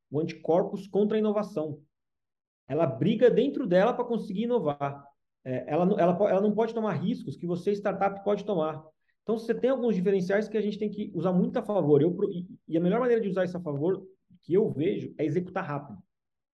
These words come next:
Cara, executa rápido, valida rápido, aprende rápido, executa de novo.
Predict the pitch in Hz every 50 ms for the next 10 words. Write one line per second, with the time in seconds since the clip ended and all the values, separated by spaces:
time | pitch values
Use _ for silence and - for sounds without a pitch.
0 | _ _ _ _ _ _ - 180 175 - 175 151 151 175 175 - - 247 - -
1 | - - 135 147 165 - - 202 196 208 - - - - _ _ _ - - -
2 | 123 160 165 160 165 170 214 254 - 240 214 170 135 147 170 170 - - 208 208
3 | - - - 156 147 147 - - 196 214 247 247 220 208 165 143 156 165 170 -
4 | 202 208 202 - - - _ _ - 160 160 170 175 165 165 247 254 - 247 185
5 | 185 196 180 175 185 208 202 - -